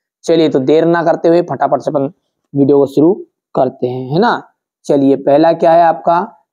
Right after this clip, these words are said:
एक पदार्थ, एक पदार्थ अस्सी, एक पदार्थ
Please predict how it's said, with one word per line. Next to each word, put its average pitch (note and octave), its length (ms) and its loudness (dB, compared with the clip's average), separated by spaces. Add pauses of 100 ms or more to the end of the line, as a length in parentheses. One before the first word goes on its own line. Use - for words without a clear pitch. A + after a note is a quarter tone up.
(200)
एक F#3+ 460 2
पदार्थ, D3+ 480 0 (680)
एक F3 380 2
पदार्थ D3 500 0 (600)
अस्सी, F#3+ 720 0 (920)
एक G3 360 2
पदार्थ D#3 480 0